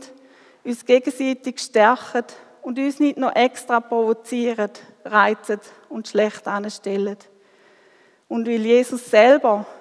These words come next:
unsere ganze Last auf seine Schulter genommen hat, weil er ein Mensch geworden ist und mitten reingekommen ist in unsere Konflikte, in unsere Probleme und Fehlerhaftigkeiten. Jesus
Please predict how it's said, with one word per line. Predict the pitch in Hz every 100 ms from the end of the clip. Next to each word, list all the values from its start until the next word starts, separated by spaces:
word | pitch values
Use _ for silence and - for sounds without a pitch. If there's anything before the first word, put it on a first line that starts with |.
| - - _ -
unsere | 254 285 277
ganze | 226 220 254 277 -
Last | 202 190 - -
auf | 208
seine | - 240 254 269
Schulter | 254 240 247 254 247
genommen | - 214 220
hat, | 196 - - - - _ _ _ _ _
weil | 226 240
er | - 226 254 269
ein | 240
Mensch | 220 226 269 277
geworden | 247 247 247 254
ist | 247 247 - - _ _ _
und | - 240 -
mitten | 269 277 - 226
reingekommen | 269 294 302 285 220
ist | 220 - - -
in | 269 220 240
unsere | 262 262
Konflikte, | - 214 208 - 247 262 - - - - - - _
in | - 233
unsere | 247 - 254
Probleme | 233 233 226 220 247 262 262 - - _
und | 247 233
Fehlerhaftigkeiten. | - 196 214 220 220 - 220 - - 196 196 - 190 196 - _ _ _ _ _ _ _
Jesus | 220 240 262 269